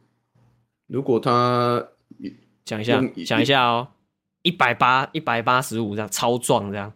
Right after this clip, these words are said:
Speaker 2: 他架住你，
Speaker 1: 如果他这些动作可以在
Speaker 2: 架住，
Speaker 1: 三秒内做完的话，
Speaker 2: 架住你的脖子。
Speaker 1: <laughs> 我可能会呆掉吧。
Speaker 2: <laughs> 架住你的脖子这样。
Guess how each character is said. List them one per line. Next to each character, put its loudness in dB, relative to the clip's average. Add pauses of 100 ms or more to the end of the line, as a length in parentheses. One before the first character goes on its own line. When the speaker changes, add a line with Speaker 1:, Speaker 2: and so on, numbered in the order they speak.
(1200)
Speaker 2:
他 -8
架 2
住 4
你， 2
Speaker 1:
如 10
果 10
他 6
这 10
些 10
动 8
作 10
可 10
以 10
在 8
Speaker 2:
架 12
住， 10
Speaker 1:
三 6
秒 4
内 4
做 6
完 6
的 0
话， 6
Speaker 2:
架 4
住 6
你 8
的 10
脖 -
子。 10
Speaker 1:
<laughs> 8
我 4
可 8
能 6
会 10
呆 8
掉 8
吧。 2 (800)
Speaker 2:
<laughs> 0
架 4
住 4
你 4
的 4
脖 -2
子 -4
这 -4
样。 -6